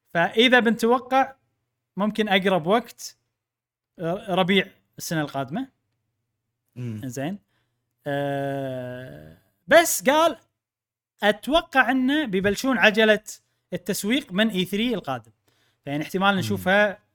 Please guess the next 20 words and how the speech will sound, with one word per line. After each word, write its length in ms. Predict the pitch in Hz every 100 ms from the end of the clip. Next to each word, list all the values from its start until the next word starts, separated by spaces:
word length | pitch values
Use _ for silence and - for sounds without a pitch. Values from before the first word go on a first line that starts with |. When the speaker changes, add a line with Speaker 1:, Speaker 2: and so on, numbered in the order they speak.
| _
Speaker 1:
بعرضهم 580 | 151 127 135 170 143 220
بإي 140 | 170 139
ثري 180 | 151
القادم، 520 | 147 165 190 226 277 269 _ _ _ _ _ -
وهني 280 | 170 185
هذا 140 | 185 165
يبلش 320 | 156 165 156
عجلة 240 | 156 151
التسويق 560 | 156 - 143 220 262 254
لين 340 | 147 143 135
طبعا، 580 | 123 113 110 110 110 120 _ _ _ _ _ _ _ _ _
لأن 140 | 151 170
الحين 120 | 208
Speaker 2:
ينزل 140 | 156
Speaker 1:
خاموش، 360 | 226 240 226 -
Speaker 2:
اللعبة. 120 | -
Speaker 1:
يعني 120 | 139
الوضع 300 | 160 190 -
مستحيل، 420 | 156 170 143 147
عرفت؟ 440 | 120 160 - -